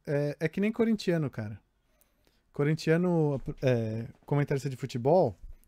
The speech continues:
os caras, por exemplo, sei lá, o, o Prandas, o Prandone, que hoje tá no The Enemy, é puta nintendista da porra. Mas daí ele se esforça ao máximo pra ser crítico com a Nintendo. Entendeu? É que nem o único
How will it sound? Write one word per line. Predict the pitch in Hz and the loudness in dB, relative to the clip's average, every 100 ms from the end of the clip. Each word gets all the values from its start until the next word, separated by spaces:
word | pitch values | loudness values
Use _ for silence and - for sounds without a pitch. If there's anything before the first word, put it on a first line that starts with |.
| _ | _
os | 135 | -8
caras, | - 202 190 | 0 2 2
por | 196 | 0
exemplo, | 165 143 - | 0 0 -2
sei | 170 | 0
lá, | 131 | 2
o, | 113 110 | 0 -4
o | - 143 | -6 -6
Prandas, | - 165 135 110 101 - _ _ _ _ _ _ - | 4 6 6 4 -4 -14 _ _ _ _ _ _ -4
o | 123 120 | -2 0
Prandone, | 110 143 139 127 | 0 0 0 0
que | 120 | -2
hoje | 123 | -4
tá | - 131 | -2 -2
no | 127 | -2
The | 120 123 | -2 -2
Enemy, | 175 170 120 - _ - | -2 -4 -6 -10 _ -4
é | 170 240 | -2 -2
puta | - - - | -4 -4 -2
nintendista | 294 320 339 311 214 - 131 | 0 0 0 0 -2 -4 -4
da | 123 | -4
porra. | - 120 101 95 _ _ _ _ _ _ - | -2 -2 -4 -8 _ _ _ _ _ _ -2
Mas | 131 | 0
daí | 139 175 | 4 4
ele | 208 220 | 4 2
se | - - 185 | -2 -6 -6
esforça | - 170 180 214 | -2 2 4 4
ao | 233 | 6
máximo | 208 175 190 202 | 6 4 2 -2
pra | 190 | -2
ser | 185 190 | -4 -2
crítico | - 175 - 175 | -2 -2 -2 -4
com | 165 | -2
a | 175 | -2
Nintendo. | 180 - 131 113 90 _ _ _ _ _ _ _ _ _ - | -2 0 0 0 -4 _ _ _ _ _ _ _ _ _ -10
Entendeu? | 120 135 160 | -4 0 0
É | |
que | 156 | 2
nem | 156 | 2
o | 202 190 | 4 4
único | 156 190 214 220 | 4 2 2 -2